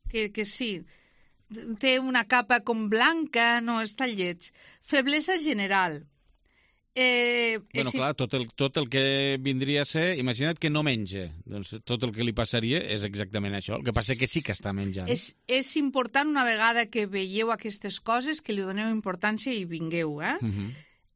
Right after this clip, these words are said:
Speaker 1: A més, en els casos més, eh, menys, menys comuns, les mascotes poden infectar-se en consumir carn crua o restes d'animal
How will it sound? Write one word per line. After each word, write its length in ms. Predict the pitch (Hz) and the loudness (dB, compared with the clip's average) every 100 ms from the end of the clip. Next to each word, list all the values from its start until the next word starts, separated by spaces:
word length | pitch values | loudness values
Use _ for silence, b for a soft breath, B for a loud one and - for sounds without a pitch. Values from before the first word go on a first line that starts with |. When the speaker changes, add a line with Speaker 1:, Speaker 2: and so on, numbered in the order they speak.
| _ | _
Speaker 1:
A 240 | 254 254 240 | 4 6 6
més, 460 | 262 269 214 - - | 4 2 0 -6 -6
en 240 | 233 233 226 | -2 0 0
els 160 | 214 | 0
casos 400 | - 294 285 226 | 2 2 2 -2
més, 400 | 247 254 - - _ | -2 -2 -4 -8 _
eh, 300 | 240 220 220 | 2 2 2
menys, 480 | 247 285 254 202 - | 2 2 0 -2 -4
menys 400 | 208 262 233 202 | 0 2 0 -4
comuns, 540 | - 202 247 311 381 - | -4 0 2 0 -2 -4
les 180 | 220 208 | -4 -2
mascotes 480 | 214 - 277 339 311 | -2 -2 -4 -4 -6
poden 300 | - 302 302 | -2 0 0
infectar-se 720 | 269 247 233 208 262 285 359 | -2 -2 -4 -2 -2 -2 -2
en 100 | 320 | -2
consumir 580 | 262 226 - 226 247 208 | -2 -4 -2 0 0 0
carn 220 | 202 208 | -2 -2
crua 340 | 302 339 294 349 480 _ _ b b b b | -2 2 2 0 -2 _ _ b b b b
o 160 | - 262 | 4 6
restes 460 | 262 294 - 349 - | 6 4 2 -2 2
d'animal 560 | 262 254 247 277 277 | 4 4 4 4 4